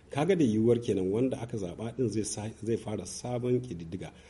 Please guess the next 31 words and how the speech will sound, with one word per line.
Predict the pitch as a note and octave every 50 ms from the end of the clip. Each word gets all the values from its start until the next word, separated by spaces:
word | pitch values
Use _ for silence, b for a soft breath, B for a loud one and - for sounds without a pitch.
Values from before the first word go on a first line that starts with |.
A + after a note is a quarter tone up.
| B B B B -
Amma | F#2 G2 G#2+ A#2
wannan | C3 C#3+ C#3+ C#3 G#2+
al'amari | A2 A2 A#2+ B2 C3 A#2+ A#2+ B2+
ne | C3 C3 B2 G#2+
da | F#2 G2
muke | G#2 A2+ A2+ - A2+ G#2+
samun | - - A#2+ B2+ C3 C3 A#2+ G#2 - - -
hasken | B2 B2+ B2 - - - - C3 C3 B2
hukuncinsa | B2+ C3 B2 - D3 D3 C#3+ D3+ C3 - A2+
daga | F2 F2+ F#2+ F2+
kotun | - - - C3+ C#3 - C#3 B2+
da | F2+ E2+
ta | - -
yanke | G2 G#2 A2+ A2 -
hukunci. | F2 E2+ - - F#2+ F2+ - - B B B B B B D#2+
Ba | E2 F2 -
abu | F#2 F#2+ A2
ne | A#2+ A#2+
da | A2+
ake | G#2+ - - G#2
zauna | F#2+ G#2 G#2+ A2+ A2 F#2+
a | F2
cikin | - - A2 G#2+
gida | G#2+ A2 A2+ G2+
a | F#2 F2+
ce | - G#2
an | F#2 G2
ɗiban | - - G#2+ G#2+ G#2+ G#2+
maka | A2 G#2+ - F#2+
wa'adi | F2+ E2+ E2 F#2 F#2
kaza | - F#2 E2+ F#2 A#2